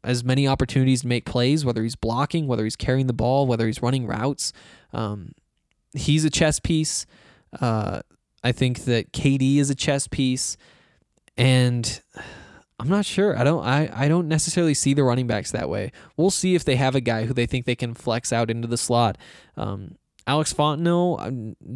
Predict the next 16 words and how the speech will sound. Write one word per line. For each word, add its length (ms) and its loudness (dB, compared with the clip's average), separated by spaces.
definitely 360 4
not 180 2
the 80 0
most 240 2
fluid 340 4
receiving 480 0
back. 360 0
Probably 420 2
something 380 0
he's 320 0
trying 240 0
to 100 -6
add 200 -2
to 80 0
his 120 0
game. 440 -2